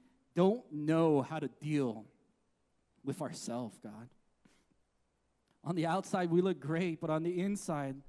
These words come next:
we're dealing with so many questions, and we don't know how to be honest. We are not self-aware to know how to deal with it, God. I pray, can you bring healing into this room?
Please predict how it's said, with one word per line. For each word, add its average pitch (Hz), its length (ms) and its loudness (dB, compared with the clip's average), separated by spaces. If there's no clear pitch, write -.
we're 170 100 4
dealing 180 400 0
with 151 140 2
so 208 240 -2
many 208 180 -2
questions, 175 580 -4
and 156 120 -2
we 165 80 0
don't 185 260 -4
know 185 320 4
how 165 140 0
to 170 60 0
be 160 120 0
honest. 160 600 -2
We 156 140 0
are 175 80 2
not 170 300 -2
self-aware 165 800 0
to 175 60 -6
know 170 240 2
how 165 100 0
to 151 80 0
deal 147 220 2
with 139 180 0
it, 135 100 -10
God. 135 260 -12
I 185 140 -6
pray, 185 260 -4
can 202 220 -2
you 269 100 4
bring 277 220 0
healing 226 400 2
into 202 160 -4
this 185 220 0
room? 175 380 -4